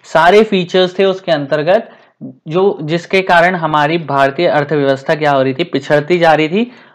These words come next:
और उसके पिछड़ेपन का कारण कौन थी? ब्रिटिश rule के अपने कारण, ठीक है। इसी कारण की वजह से birth rate और death rate हमारे भारत में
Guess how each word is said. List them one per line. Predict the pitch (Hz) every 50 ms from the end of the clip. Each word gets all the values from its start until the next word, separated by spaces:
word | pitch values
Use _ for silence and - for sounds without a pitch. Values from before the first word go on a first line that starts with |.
| _ _ -
और | 160 190 220 220 196 147 131 - - _ _ _ _ -
उसके | 165 165 - 196
पिछड़ेपन | 190 - - 165 - 190 196 196 - 196 190 190
का | 190 190
कारण | 185 - 180 175 180 185 196 180
कौन | 190 180 175 180
थी? | 175 175 208 254
ब्रिटिश | 247 165 143 139 139 180 180 185 185 -
rule | 175 175 175 180 185 185 -
के | 196 208 - -
अपने | - 143 143 - - 170 175 202 247 302 294 - - _ _ _ _ _ -
कारण, | 151 143 139 135 127 117 117 - - _ _ _ _ _ _ _ _ -
ठीक | - 220 220 -
है। | 202 - - - - - - - - - _ _ _ _ _ _ _ _ _ _ _ _ _ _ _ _ _ _ _ _ _ -
इसी | 180 180 254 262
कारण | 214 220 196 180 175 175 175
की | 175 196 180
वजह | 170 156 151 151 143
से | 147 190 220 247 - - _ - 135
birth | 131 123 127 160 165 196 202 208
rate | 208 202 208 208 190 -
और | 165 156 143
death | 127 151 170 165 185
rate | 180 180 185 175 170
हमारे | 165 165 160 151 151 170
भारत | 156 143 143 135 131 135 147 156 151 - 139
में | 143 143 151 185 214